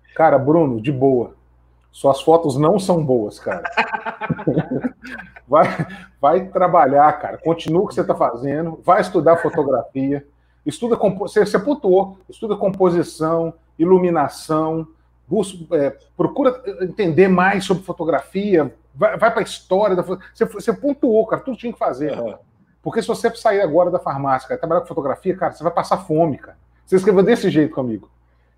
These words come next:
Speaker 1: Eu falei, "Caramba", eu fiquei uns três dias rodando, fritando aquilo na minha cabeça, assim, né?
Speaker 2: Queria me matar, né? Falou,
Speaker 1: Não,
Speaker 2: "Pô, esse
Speaker 1: queria
Speaker 2: cara."
Speaker 1: destruir.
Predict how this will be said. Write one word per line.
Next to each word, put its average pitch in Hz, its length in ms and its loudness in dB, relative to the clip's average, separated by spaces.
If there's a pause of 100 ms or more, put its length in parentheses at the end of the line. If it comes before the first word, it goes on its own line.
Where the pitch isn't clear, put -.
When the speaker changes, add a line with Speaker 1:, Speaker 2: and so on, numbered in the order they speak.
Speaker 1:
Eu 143 60 -10
falei, 156 180 -4
"Caramba", 135 680 -2
eu 127 60 0
fiquei 214 200 -6
uns 196 140 -8
três 220 280 0
dias 185 180 0
rodando, 202 480 2
fritando 262 500 4
aquilo 226 200 2
na 220 80 2
minha 208 120 0
cabeça, 160 380 0
assim, 151 240 -10
né? 160 140 -14 (260)
Speaker 2:
Queria 151 240 2
me 170 120 0
matar, 156 520 4
né? 131 200 -2
Falou, - 180 -4
Speaker 1:
Não, 254 120 2
Speaker 2:
"Pô, 156 60 2
esse - 140 -6
Speaker 1:
queria - 240 -10
Speaker 2:
cara." 294 140 -4
Speaker 1:
destruir. 247 600 -2